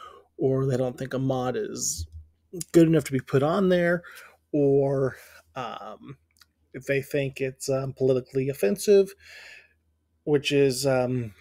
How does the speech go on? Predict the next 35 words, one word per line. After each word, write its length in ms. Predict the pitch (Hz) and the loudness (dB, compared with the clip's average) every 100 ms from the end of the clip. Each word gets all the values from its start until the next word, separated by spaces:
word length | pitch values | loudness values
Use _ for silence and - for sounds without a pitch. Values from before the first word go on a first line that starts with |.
| - _ - | -12 _ -14
the 100 | 139 | -12
point 420 | - 156 147 147 | -6 -2 -2 -4
of 240 | 139 131 | -6 -6
the 100 | 131 | -4
mod 380 | 127 127 127 127 147 | -4 -2 -4 -6 -4
I'm 140 | 139 | -4
gonna 140 | 123 | -4
be 140 | 120 120 | -4 -4
showing 320 | - 135 127 | 0 0 0
you 80 | 131 | -4
today. 380 | - 190 170 - _ - - - | 0 2 4 0 _ -16 -14 0
<laughs> 340 | - - 175 - - - - 233 226 170 | 2 4 0 -2 -16 -12 -4 -2 -2 -2
So, 420 | - 151 139 135 | 0 4 6 6
um, 340 | 123 117 113 _ _ _ - - _ _ _ _ _ _ _ - - _ _ _ - | 4 0 -8 _ _ _ -20 -20 _ _ _ _ _ _ _ -20 -20 _ _ _ -4
the, 340 | 165 151 139 | 2 4 4
uh, 120 | 127 | 2
mod 380 | 139 160 180 165 | 0 0 2 0
I'm 160 | 143 151 | 2 2
gonna 160 | 123 | 2
be 100 | 127 | 0
showing 340 | - 165 160 135 | -2 0 2 2
you 180 | 131 120 | 0 -2
is, 180 | 120 | -4
um, 260 | 123 120 131 - _ - | -6 -6 -8 -10 _ -2
Factor's 360 | 147 139 120 | -2 -2 -8
Tech 300 | - 151 - | -6 -6 -6
Base. 420 | - - - - - - - - - | -8 -6 -4 -6 -8 -18 -20 -20 -6
So 360 | - 135 131 | -2 2 2
this 260 | 139 202 - | 2 2 4
was 300 | 139 135 131 | 4 4 4
a, 240 | 127 120 | 4 2
um, 260 | 110 113 131 - - | -2 -6 -10 -8 4
really 340 | 208 240 135 | 6 8 4
fun 380 | - 202 151 117 | 0 0 2 0
mod 460 | 160 156 110 110 | -2 -2 -4 -8